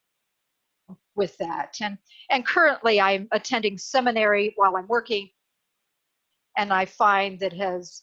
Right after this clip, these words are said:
enhanced my practice, and I hope to add chaplaincy to my roster at some point.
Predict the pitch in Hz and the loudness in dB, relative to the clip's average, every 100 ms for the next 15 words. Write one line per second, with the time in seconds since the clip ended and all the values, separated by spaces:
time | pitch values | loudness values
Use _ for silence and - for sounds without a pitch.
0 | - 208 196 247 233 233 - - 214 180 | -8 -8 -4 -2 -2 -4 -18 -8 -6 -6
1 | - 269 240 233 - 220 208 - _ _ | -4 2 2 0 -4 -4 -6 -16 _ _
2 | 208 196 196 180 220 190 - 214 175 - | -4 0 -2 -2 -4 -4 -6 -6 -4 0
3 | 202 190 185 175 - _ _ - 285 254 | 2 2 0 -4 -20 _ _ -2 0 0
4 | 240 190 190 - 202 180 175 - 226 190 | -2 -8 -10 -4 -2 -2 -6 -8 -6 -6
5 | 180 180 185 190 190 180 - - 180 165 | -2 0 0 2 4 2 -2 -10 -10 -10
6 | _ - 190 185 - 180 165 _ 180 165 | _ -6 -6 -4 -6 -6 -8 _ _ _
7 | _ | _